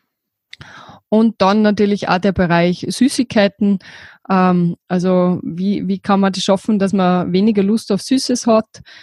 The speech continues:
äh, beziehungsweise auch, wie kann man abnehmen, wenn man halt zum Beispiel einen Stoffwechsel hat, der eher langsam ist. Also es ist ja nicht so,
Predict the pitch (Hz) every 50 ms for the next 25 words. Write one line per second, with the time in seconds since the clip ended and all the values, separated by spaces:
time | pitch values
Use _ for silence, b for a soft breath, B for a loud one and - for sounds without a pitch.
0 | B B B B - 190 190 190 180 - 185 - - 233 240 240 208 - 196 190
1 | 190 185 196 - - 180 180 175 196 214 208 - - 208 214 202 - - - 196
2 | 226 - - - 226 214 208 220 220 220 214 214 214 196 185 170 180 180 190 202
3 | 208 208 196 180 202 196 185 - - 202 196 185 180 - - 202 196 - - 180
4 | 170 - 202 190 - - 196 190 185 190 185 - 196 185 175 - - 175 175 180
5 | 190 185 170 165 156 147 - 190 208 - - 254 247 247 262 277 - - 202 202
6 | 202 190 190 180 - 208 196 196 185 190 185 - - 196 196